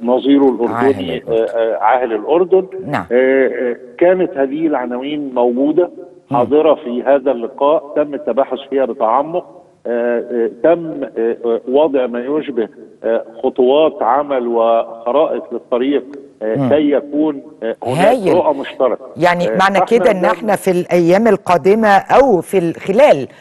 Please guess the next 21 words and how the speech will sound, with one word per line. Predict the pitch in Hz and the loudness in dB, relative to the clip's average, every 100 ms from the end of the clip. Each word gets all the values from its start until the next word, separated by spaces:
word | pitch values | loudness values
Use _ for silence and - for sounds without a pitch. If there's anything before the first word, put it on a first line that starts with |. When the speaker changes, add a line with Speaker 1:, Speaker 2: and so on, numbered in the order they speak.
| - - - | -20 -10 -4
Speaker 2:
عشرين | 170 - 202 185 | -4 -2 -2 2
واحد | 180 180 151 | 0 0 0
وعشرين، | 139 139 175 226 294 269 - - - - | 0 0 -2 0 0 -2 -12 -20 -20 -2
آه، | 165 | -2
حضرتك | - 180 160 196 180 170 | 0 -2 0 0 -2 -4
بتقول | - 202 | -6 -6
في | 190 175 196 | -4 -2 0
خطة، | 190 - 208 - _ 165 156 - 151 | 0 -2 -6 -6 _ 0 0 0 0
آه، | 139 127 - | 2 0 0
آه، | 143 123 - | -2 -4 -6
هتبقى | - 208 185 - 196 | -8 -6 -6 0 4
واضحة | 196 - - - - _ _ _ _ _ - | 4 2 -4 -14 -20 _ _ _ _ _ -8
للتحرك، | 151 - - - 123 - _ - _ _ _ _ _ | -6 -4 -4 -2 -4 -4 _ -18 _ _ _ _ _
سواء | - 156 165 | -2 2 2
Speaker 1:
آه، | 117 117 | 2 0
آه. | |
Speaker 2:
بنتكلم | 117 120 180 175 151 | -2 0 0 0 -2
فيما | 143 170 160 | -6 -2 -2
يتعلق | 156 151 170 143 - | 2 2 2 -2 -4
بالقاهرة، | 165 156 - 143 135 - - 135 117 147 151 | -4 -2 -2 -2 -2 -2 -6 -4 -4 0 0
عمان، | 147 139 135 147 160 | 0 0 -4 0 0